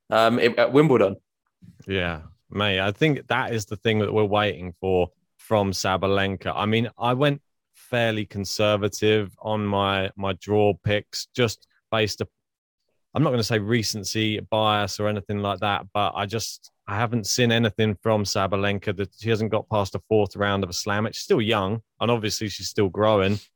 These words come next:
Speaker 2: I would love it if she does win a slam early in her career and then just gets the ball moving, and then we could see the, one of the next great stars of the, of the women's game, I think, in her. But she just needs to get it over the line. She has,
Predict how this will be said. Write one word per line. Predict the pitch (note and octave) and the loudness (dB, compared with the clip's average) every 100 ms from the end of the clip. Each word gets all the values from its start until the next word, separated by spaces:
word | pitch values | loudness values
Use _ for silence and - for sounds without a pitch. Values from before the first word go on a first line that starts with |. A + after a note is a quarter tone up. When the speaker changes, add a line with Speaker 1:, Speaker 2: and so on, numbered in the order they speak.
| - | -2
Speaker 2:
I | A2 | 0
would | A2 | 2
love | A#2 B2 G#2+ | 4 2 2
it | G2+ - | -2 -2
if | G#2+ G2 | -4 -4
she | A2 | -6
does | F2+ A2+ G#2 F#2 F2 - | -2 0 2 0 -6 -10
win | F#2+ G#2+ G2 | 0 2 2
a | |
slam | F2+ - G2+ G2 | -2 -4 -2 -2
early | G2 G2+ F#2+ | -2 0 0
in | F#2+ | -2
her | F#2+ | -4
career | - F#2+ G2+ F#2+ F2+ | -6 -4 0 0 0
and | F#2 G2 | 0 -2
then | G2 - _ - | -2 -6 _ -6
just | C#3+ | -4
gets | - G2+ | -2 -2
the | G#2+ | -4
ball | - B2+ B2 A2+ G2+ _ _ - | 2 4 6 4 0 _ _ 0
moving, | A#2+ B2+ A2+ A#2+ A#2+ | 4 4 4 2 2
and | G#2+ G#2+ | 0 0
then | A2 A2 - _ | -2 -2 -6 _
we | A#2+ A2+ | -4 -4
could | - D3 B2 | -2 -2 0
see | A#2+ | -2
the, | A2 G#2+ | -2 -2
one | A2 A2+ | 0 0
of | |
the | G#2 G#2+ - | 0 -4 -4
next | A2+ A2+ F#2 - - | -2 -2 -2 -8 -6
great | A2 A2 F#2+ | 0 0 -2
stars | - A#2 A2+ G#2+ F2 | -4 0 2 2 0
of | F2 | -6
the, | F#2 - | -10 -8
of | G#2 F#2 | -6 -2
the | F#2+ | 0
women's | G2+ F#2+ F#2 | 2 2 -2
game, | - G#2+ G#2+ G2 | 0 0 2 0
I | E2 | -4
think, | - F2 F#2 | -4 -4 -4
in | F2 | -2
her. | F2+ F#2 F2+ _ _ - | 0 0 -2 _ _ -4
But | G#2+ - | -4 -2
she | - | -6
just | A#2 C3 - | -2 -2 2
needs | C#3 B2 - | 2 2 0
to | C3 | -2
get | G2+ B2 | 0 0
it | A#2 | 2
over | A#2+ A#2 | 0 2
the | |
line. | B2 A#2+ | 2 0
She | G#2 A2+ | -2 -6
has, | A#2 A#2+ - | -6 -6 -8